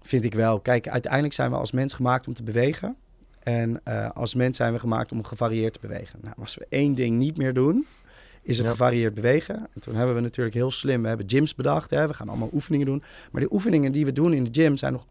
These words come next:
Speaker 1: allemaal door ons bedacht, hè. Dus dat hebben wij, het is niet dat alle holbewoners een, eh, leg extension 's ochtends deden
Speaker 2: <laughs>
Speaker 1: en een, een, een R D L gingen doen. Weet je wel, dat hebben wij bedacht. En dat is prima. En dat is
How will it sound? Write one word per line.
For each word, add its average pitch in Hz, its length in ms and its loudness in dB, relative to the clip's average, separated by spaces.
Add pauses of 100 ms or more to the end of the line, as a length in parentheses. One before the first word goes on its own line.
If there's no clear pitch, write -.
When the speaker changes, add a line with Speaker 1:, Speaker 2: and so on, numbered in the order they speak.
(120)
Speaker 1:
allemaal 160 340 8
door 123 140 0
ons 117 180 -2
bedacht, 127 320 0
hè. 120 200 -4 (520)
Dus 117 280 -2
dat 107 160 -4
hebben 123 180 2
wij, 135 220 6
het 127 180 -6
is 123 80 -2
niet 151 180 2
dat - 220 -2
alle 139 180 2
holbewoners 127 920 4
een, 123 180 0
eh, 123 120 2
leg 139 220 2
extension 120 440 -4
's - 80 -10
ochtends 117 260 -6
deden 117 420 0 (220)
Speaker 2:
<laughs> - 160 -20
Speaker 1:
en 123 260 4
een, 120 440 2
een, 123 340 0
een 123 280 2
R 131 40 6
D 123 40 2
L 135 200 6
gingen 123 260 -2
doen. 104 260 -2 (260)
Weet - 120 -8
je 127 60 0
wel, 135 80 6
dat 135 120 4
hebben 120 200 0
wij 143 220 10
bedacht. 123 480 -2
En - 60 -18 (120)
dat 110 160 -2
is - 60 -10
prima. 165 600 4
En 117 100 -6
dat 113 140 -4
is 123 180 -6